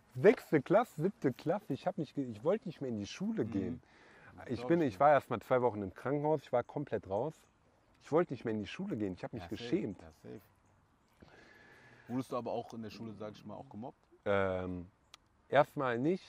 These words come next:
Speaker 2: Mhm.
Speaker 1: zwischendurch. Also das Ding ist, eigentlich nicht.
Speaker 2: Mhm.
Speaker 1: Das Ding ist, die Leute haben die Witze gemacht, aber ich bin ein Mensch, ich lach darüber. Ich kann gut über mich selber
Speaker 2: Mhm.
Speaker 1: lachen.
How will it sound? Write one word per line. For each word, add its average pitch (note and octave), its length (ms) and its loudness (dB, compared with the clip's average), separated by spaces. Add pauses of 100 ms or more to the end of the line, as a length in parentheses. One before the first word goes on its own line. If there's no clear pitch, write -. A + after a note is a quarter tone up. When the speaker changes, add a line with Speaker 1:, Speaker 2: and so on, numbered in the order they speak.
(120)
Speaker 2:
Mhm. F#3+ 100 -18
Speaker 1:
zwischendurch. D3 760 -2
Also A#2 260 2 (300)
das - 180 -6
Ding G3 200 4
ist, G3+ 180 -4 (240)
eigentlich B2+ 360 2
nicht. - 300 -10 (140)
Speaker 2:
Mhm. G2+ 280 -16 (120)
Speaker 1:
Das - 180 -4
Ding F#3 160 2
ist, - 160 -4
die B2 40 -6
Leute D3 260 2
haben A#2 320 -4
die G#2+ 120 -4
Witze D3 280 -2
gemacht, B2+ 280 -2
aber B2+ 120 -6
ich - 120 -14
bin C#3 100 -4
ein G#2+ 140 -2
Mensch, A#2+ 220 -4
ich G#2 120 -16
lach A#2 160 -6
darüber. G#2+ 220 -2
Ich - 180 -8
kann C#3+ 360 -2
gut F3 240 0
über C3 220 4
mich A#2 160 -2
selber C3+ 300 4
Speaker 2:
Mhm. A2+ 40 2
Speaker 1:
lachen. A#2 160 2